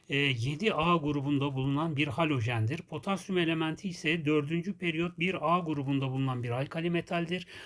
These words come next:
Oksijen elementi ise ikinci periyot altı A grubunda bulunan bir kalkojen, yani oksijen grubu elementidir.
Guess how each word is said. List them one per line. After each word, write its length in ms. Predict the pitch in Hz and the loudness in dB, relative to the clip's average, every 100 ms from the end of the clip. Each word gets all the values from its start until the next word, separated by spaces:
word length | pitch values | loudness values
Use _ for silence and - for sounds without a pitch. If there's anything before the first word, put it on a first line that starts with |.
| - - | -16 0
Oksijen 460 | 180 - 151 160 196 | 0 2 0 2 2
elementi 540 | 170 170 165 151 185 | 2 2 0 -2 -6
ise 200 | 151 143 | -4 -2
ikinci 320 | 139 180 180 | -2 -4 -6
periyot 380 | - 143 139 143 | -2 0 0 0
altı 300 | 143 139 196 | -2 -2 0
A 80 | 160 | 0
grubunda 500 | 139 127 123 127 120 | 0 -2 -2 -2 -2
bulunan 340 | 123 156 185 | -2 -2 -2
bir 100 | 165 | -4
kalkojen, 540 | - 185 160 131 117 120 | -2 -4 -2 -4 -4 -2
yani 240 | 165 143 | -2 0
oksijen 480 | 160 - 147 143 123 | -4 -6 -4 -2 -2
grubu 260 | 120 147 | -2 -2
elementidir. 760 | 196 139 117 110 101 120 190 | 0 0 -2 -2 -4 -4 -4